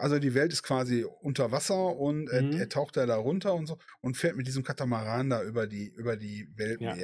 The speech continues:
Speaker 2: ja, ja, genau.
Speaker 1: Ja, und ich glaub, das ist auch ein relativ optimales Schiff von der Stabilität her. Ähm,
Speaker 2: Das ist, ja.
Speaker 1: das mit dem
Speaker 2: Ähm.
Speaker 1: Umkippen ist schwierig, glaub ich. Ähm,
Speaker 2: Äh.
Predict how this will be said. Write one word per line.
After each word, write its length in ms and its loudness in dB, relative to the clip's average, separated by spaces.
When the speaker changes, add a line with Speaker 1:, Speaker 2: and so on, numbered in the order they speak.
Speaker 2:
ja, 120 -4
ja, 120 -6
genau. 320 -10
Speaker 1:
Ja, 240 -8
und 200 0
ich 80 -8
glaub, 180 -2
das 140 -6
ist 220 -4
auch 320 -2
ein 140 -4
relativ 500 -4
optimales 720 -2
Schiff 560 -2
von 260 -4
der 80 -2
Stabilität 760 -2
her. 360 -2
Ähm, 580 4
Speaker 2:
Das 180 -2
ist, 400 -6
ja. 400 -4
Speaker 1:
das 300 0
mit 20 -10
dem 100 0
Speaker 2:
Ähm. 240 2
Speaker 1:
Umkippen 460 0
ist 240 -6
schwierig, 480 2
glaub 340 0
ich. 300 -6
Ähm, 480 0
Speaker 2:
Äh. 120 -6